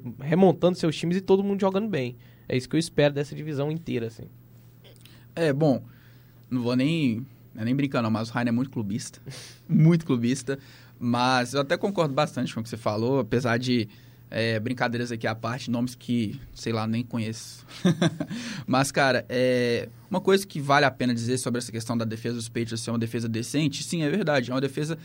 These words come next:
Speaker 2: decente. Ano passado a defesa era melhor, outros anos, muito melhor. Mas perdeu peças importantes esse ano, então, tipo assim, e os Patriots não reporam essas peças, os Patriots
Speaker 1: Sim.
Speaker 2: estão sendo muito questionados justamente por isso. O próprio Bill Belichick tá sendo questionado por essas escolhas no draft, a escolha do Cole Strange,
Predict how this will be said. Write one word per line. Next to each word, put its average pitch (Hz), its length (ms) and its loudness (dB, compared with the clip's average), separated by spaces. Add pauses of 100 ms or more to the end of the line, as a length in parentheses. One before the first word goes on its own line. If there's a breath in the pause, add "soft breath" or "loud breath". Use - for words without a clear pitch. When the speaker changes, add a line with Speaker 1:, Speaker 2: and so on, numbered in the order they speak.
(220 loud breath)
Speaker 2:
decente. 160 680 0
Ano 123 180 -4
passado 151 400 2
a 165 40 2
defesa 135 360 0
era 127 100 2
melhor, 117 380 2 (280 loud breath)
outros 143 360 0
anos, 143 280 2
muito 139 540 4
melhor. 117 340 0 (520 loud breath)
Mas 151 120 0
perdeu 190 240 2
peças 196 380 -2
importantes 139 540 -2
esse 123 220 -6
ano, 117 280 0
então, 123 220 0
tipo 127 200 -4
assim, 135 340 2 (500 loud breath)
e 175 80 0
os 202 100 4
Patriots 196 300 2
não 190 160 2
reporam 220 440 4
essas 156 260 0
peças, 110 340 -2
os 110 140 -8
Patriots 151 460 -2
Speaker 1:
Sim. - 60 -12 (380 loud breath)
Speaker 2:
estão 165 160 0
sendo 190 200 2
muito 180 340 4
questionados 160 480 2
justamente 156 380 -2
por 170 180 0
isso. 156 180 0
O - 40 -14
próprio 180 260 0
Bill 165 140 2
Belichick 139 560 2
tá - 120 -6
sendo 127 180 -2
questionado 127 420 -2
por 131 100 -4
essas 127 180 -6
escolhas 170 380 -2
no 156 80 -2
draft, 131 320 0
a 123 40 -2
escolha 135 260 0
do 131 120 0
Cole 123 200 -2
Strange, 131 500 0